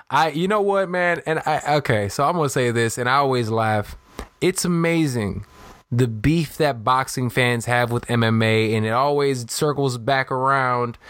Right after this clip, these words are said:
to how y'all hating on the damn sport. It's so funny, fam. And you know who recently did this and it really drove me crazy was, uh, Paulo Malignaggi. Yo, man, people could like both the sports, man. It, it doesn't, like,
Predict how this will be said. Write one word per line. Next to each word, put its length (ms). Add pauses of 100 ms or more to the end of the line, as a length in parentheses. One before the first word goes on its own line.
(340)
to 180
how 160
y'all 340
hating 360
on 120
the 60
damn 320
sport. 460
It's 200
so 300
funny, 400
fam. 380 (1120)
And 180
you 60
know 120
who 160
recently 440
did 220
this 200
and 80
it 100
really 340
drove 260
me 100
crazy 540
was, 320
uh, 160
Paulo 320
Malignaggi. 640 (400)
Yo, 200
man, 180
people 240
could 120
like 240
both 200
the 100
sports, 460
man. 220
It, 240
it 100
doesn't, 360
like, 340